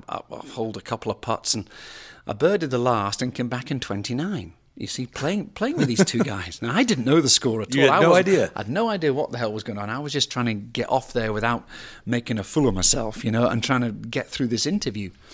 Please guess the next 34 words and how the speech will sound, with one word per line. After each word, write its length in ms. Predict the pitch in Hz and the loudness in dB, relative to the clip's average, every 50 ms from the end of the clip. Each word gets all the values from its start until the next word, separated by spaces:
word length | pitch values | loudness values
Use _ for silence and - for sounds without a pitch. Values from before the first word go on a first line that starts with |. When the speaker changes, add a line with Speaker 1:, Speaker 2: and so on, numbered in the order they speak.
| - - - - - - - - - - - - - _ _ - - - _ - - - - | -20 -20 -20 -20 -20 -20 -20 -20 -20 -20 -20 -20 -20 _ _ -20 -20 -20 _ -20 -12 -6 -2
Speaker 1:
And 120 | 147 139 | 0 0
they 80 | 139 131 | 2 2
said, 360 | - - - 139 131 131 - - - - - | 2 2 2 0 -2 -4 -8 -16 -18 -12 -8
"Well, 480 | - 147 147 156 165 185 185 - - - _ | -4 -2 0 0 0 0 -2 -4 -8 -10 _
well, 260 | - 131 151 165 170 165 | -6 -4 -2 -2 -2 -2
Colin," 360 | - - 165 165 170 165 156 | -4 -4 -2 0 0 0 0
they 80 | 151 | 0
said, 360 | 139 - - 143 131 127 120 143 | 0 0 0 -2 -2 -2 -2 0
uh, 340 | 135 127 123 123 120 113 110 - - - 135 | 0 2 2 0 0 -2 -6 -10 -14 -16 -12
"after 320 | 147 147 156 156 - - 127 | -10 -8 -8 -8 -8 -6 -6
that 200 | 147 147 - - | -4 -6 -6 -6
performance, 640 | - 113 - - 117 107 107 117 120 113 - - - - | -8 -8 -4 -2 -2 -2 0 0 -2 -2 -2 -4 -4 -4
uh, 480 | 127 117 117 113 113 110 110 107 107 104 - _ - | -4 -2 -2 -2 -2 -2 -2 -2 -4 -6 -10 _ -2
mm, 340 | 131 120 117 104 95 92 - - - - - - - - - - - - - | 0 0 2 0 -2 -4 -8 -14 -20 -20 -20 -20 -20 -20 -20 -20 -20 -14 -8
uh, 300 | - 107 107 107 101 - - _ _ _ _ _ | -6 -4 -2 -2 -4 -6 -8 _ _ _ _ _
you're 180 | - 123 120 151 | -6 -4 -2 -2
not 100 | 190 - | -2 -2
gonna 180 | - 151 131 123 | -2 0 0 2
work 300 | 120 120 117 117 - - | 2 2 2 2 0 -4
for 200 | - - 113 101 | -4 -2 0 2
us, 320 | 98 101 - - - - | 2 2 2 2 2 0
we're 200 | - 117 113 117 | 0 0 -2 0
gonna 200 | 117 117 107 107 | 0 -2 -2 -2
work 260 | 101 101 101 101 - - | -2 -2 -2 -4 -4 -6
for 140 | - - | -10 -10
you." 400 | 101 92 101 104 101 98 - - - - - - | -8 -6 -6 -6 -6 -6 -10 -14 -18 -20 -12 -6
Speaker 2:
Hmm. 180 | - 104 87 80 - _ _ _ _ _ - | -4 -4 -4 -4 -8 _ _ _ _ _ -12
Speaker 1:
And 100 | 104 104 | -10 -8
I'm 120 | 92 92 92 | -6 -6 -6
going, 240 | 98 92 90 87 | -6 -8 -8 -10
"Hang 260 | 85 78 85 110 135 135 | -10 -10 -8 -8 -8 -8
on 80 | - | -10
a 60 | - | -12
minute, 220 | - - - - | -14 -18 -18 -20